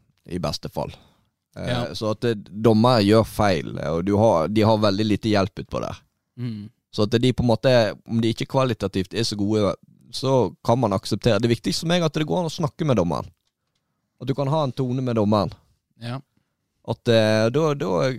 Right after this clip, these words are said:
Speaker 1: kan jeg være grei, lett å snu da, hvis du kan ha litt sånn her, eh, fleipete tone med dommeren, eller du, du kan faktisk snakke med dem, og det er litt, eh, eh, så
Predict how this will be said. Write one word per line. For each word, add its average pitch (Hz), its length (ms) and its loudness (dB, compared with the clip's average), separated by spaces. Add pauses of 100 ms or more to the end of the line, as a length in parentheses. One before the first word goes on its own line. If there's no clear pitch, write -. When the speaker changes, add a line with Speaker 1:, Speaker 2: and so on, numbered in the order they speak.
Speaker 1:
kan 143 140 -2
jeg 156 140 0
være 131 380 0 (360)
grei, 135 340 0
lett 139 240 -6
å 110 60 -4
snu 113 260 0
da, 82 100 0
hvis 104 140 -6
du - 60 -12
kan 123 160 -2
ha 131 140 4
litt 101 160 0
sånn 98 140 -2
her, 85 160 -2
eh, 69 200 -4
fleipete - 460 -4
tone 90 220 -2
med 87 120 -2
dommeren, 87 340 -4
eller 92 220 -4
du, 107 140 0
du 110 160 -4
kan 104 460 -2
faktisk - 460 -8
snakke 107 240 -6
med 95 140 -2
dem, 85 120 -6
og 85 160 -8
det 95 80 -6
er 98 60 -4
litt, - 320 -6
eh, 80 260 -6 (1300)
eh, 117 760 -2
så 135 220 0